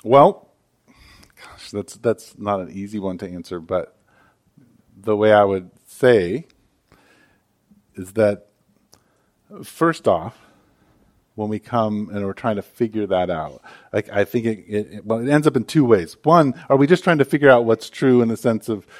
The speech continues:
we're talking about some theological ideas, like, is God, you know, what, how does predestination work out with the sovereignty of God? Are we talking about that? Or are we talking about relational truth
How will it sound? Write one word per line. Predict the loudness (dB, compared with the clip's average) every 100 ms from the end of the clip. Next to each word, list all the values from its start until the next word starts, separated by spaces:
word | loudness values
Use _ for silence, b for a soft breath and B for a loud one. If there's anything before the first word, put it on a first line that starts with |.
| B B
we're | -6 -2
talking | 0 0 -2
about | 0 4 4 4 2 -6 _ _ _ _ _ _ _ b b b _
some | -14 -12
theological | -4 -2 0 0 -4 -6 -4
ideas, | -4 -6 -8 -8 -10 _ _ _ _ _ -12
like, | -10 -8
is | -12 -6
God, | -2 -2 -4 -14 b b b -12
you | -12
know, | -12 -16 -20 _ _ _ _ _ _
what, | -4 -4 -4
how | -4 -4
does | -4
predestination | -12 -10 -8 -8 -10 -10 -8 -8 -10 -10
work | -10 -8 -6
out | -4 -6 -10
with | -14 -14
the |
sovereignty | -6 -4 -4 -6 -8 -8
of | -4
God? | -2 0 -2 -2
Are |
we | -2
talking | -2 0
about | -2 0
that? | 0 2
Or | 6
are | 6
we | 6
talking | 0 -4 -2 0
about | 2 2 2 0 -4
relational | -8 -8 -6 -8 -8 -16 -18 -20
truth | -20 -20